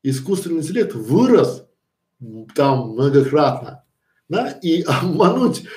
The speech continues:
YouTube — это, ну, для школьника пусть у него будет упокоение, успокоение, что он таким способом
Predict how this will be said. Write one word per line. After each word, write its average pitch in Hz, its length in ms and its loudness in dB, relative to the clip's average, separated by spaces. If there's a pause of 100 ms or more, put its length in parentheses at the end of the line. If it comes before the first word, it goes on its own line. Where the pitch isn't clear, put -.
(120)
YouTube — 202 600 4
это, - 420 0
ну, 240 420 0 (180)
для 160 260 4
школьника 254 720 0
пусть 240 480 -2
у - 20 -6
него 196 300 4
будет 208 580 -2 (360)
упокоение, 180 1200 4
успокоение, 180 640 2
что 156 320 4
он 185 180 4
таким 156 360 -4
способом 196 880 -4